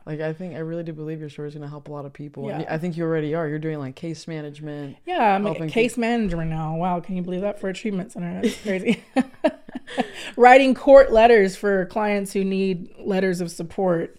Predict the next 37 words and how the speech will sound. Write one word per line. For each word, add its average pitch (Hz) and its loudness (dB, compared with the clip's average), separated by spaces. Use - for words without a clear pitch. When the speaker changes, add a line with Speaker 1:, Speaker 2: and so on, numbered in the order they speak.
Speaker 1:
Mm-hmm. 175 -6
Speaker 2:
You 190 -4
know, 180 -6
it's 196 -6
just, - -8
it's - -12
crazy. 208 -4
The 190 -2
life 202 0
I 226 2
have 202 0
and 196 -6
the 190 -4
life 185 -4
of, 190 -6
that 180 -4
I'm 175 -4
building, 202 -4
um, 175 -4
all 185 -2
praise 185 -6
be 190 -10
to - -8
God, 180 -2
is 170 -6
that, 190 -8
um, 180 -6
it's 233 0
getting 220 4
better 190 2
than 185 -4
I 180 -2
ever 175 -2
imagined 170 -6
it - -14
could - -12
be. - -14